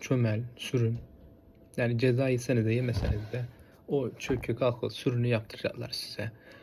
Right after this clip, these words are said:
Yürüyüş, çünkü törende yürümeniz lazım. O dizlerinizi güzel bir şekilde kaldırmanız lazım. Selam verme, komutanın yanına, odasına nasıl girilir, nasıl çıkılır. Emir tekrarı, bu tarzda eğitimler veriyor yirmi bir gün boyunca.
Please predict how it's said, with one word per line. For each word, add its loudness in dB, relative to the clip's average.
Yürüyüş, 4
çünkü -2
törende 4
yürümeniz 4
lazım. -4
O 0
dizlerinizi 4
güzel 0
bir -4
şekilde 0
kaldırmanız 2
lazım. -2
Selam 6
verme, 2
komutanın 2
yanına, 2
odasına 0
nasıl 0
girilir, -2
nasıl -4
çıkılır. -6
Emir 2
tekrarı, -2
bu -10
tarzda 0
eğitimler 2
veriyor 2
yirmi 0
bir -2
gün -2
boyunca. 0